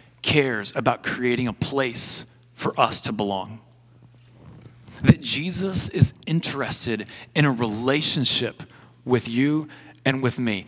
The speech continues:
with anyone and everyone, that there's an invitation to come and to sit at the table with Jesus. A real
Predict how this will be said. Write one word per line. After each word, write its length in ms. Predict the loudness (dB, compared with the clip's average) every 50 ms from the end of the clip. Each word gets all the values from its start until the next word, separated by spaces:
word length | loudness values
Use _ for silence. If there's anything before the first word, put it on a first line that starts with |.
| -14 -20 -8 -4
with 240 | -2 -2 -2 -4 -6 -2 2
anyone 520 | 4 4 6 6 4 4 4 4 4 2
and 120 | 2 0 0 -2
everyone, 600 | -2 -2 -2 -2 -4 -4 -2 -2 -2 -2 -4 -6 -8 -12 -10
that 100 | -6 -2
there's 160 | -2 0 0
an 80 | -2 -2 -2
invitation 640 | 0 0 0 0 -2 -2 -2 -2 -2 -2 -2 -4 -4
to 100 | -4 -4
come 380 | -2 -2 0 0 0 0 -2 -4
and 140 | -4 2 4
to 100 | 4 4
sit 440 | 4 2 0 0 0 0 -2 -2 -6 -12 -18 -18 -4 0
at 140 | 0 0 0
the 100 | 0 0
table 540 | 2 2 4 4 4 2 0 -2 -8 -10 -12 -14 -18 -20 -20 -10 _
with 120 | 0 0 2
Jesus. 720 | 2 0 -4 -4 -6 -8 -8 -6 -4 -2 -2 -2 -2 -4 -6 -10 _ -20 -20 _ _ _ _ _ _ _ _ _ _ _ _ _ _ _ -20 _ -20 -20 -20 -10 -8 -4 -2 0
A 60 | 0
real 760 | 0 0 0 2 2 2 2 2 0 0 -2 -2 -4 -8